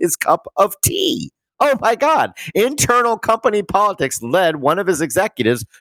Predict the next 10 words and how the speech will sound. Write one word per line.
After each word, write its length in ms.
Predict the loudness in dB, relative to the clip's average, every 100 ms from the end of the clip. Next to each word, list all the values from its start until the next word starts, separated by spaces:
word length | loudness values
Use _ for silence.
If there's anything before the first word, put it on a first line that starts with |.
| -2
to 160 | -2 0
kill 440 | -2 0 2 2 2
him. 300 | 0 0 -2 -10 -12
That's 320 | -2 0 0 0
the 140 | 0
allegation 640 | 0 -2 0 0 -2 -6
coming 280 | -2 -2 0
out 140 | 0 0
of 120 | -2
China. 460 | 0 0 0 -2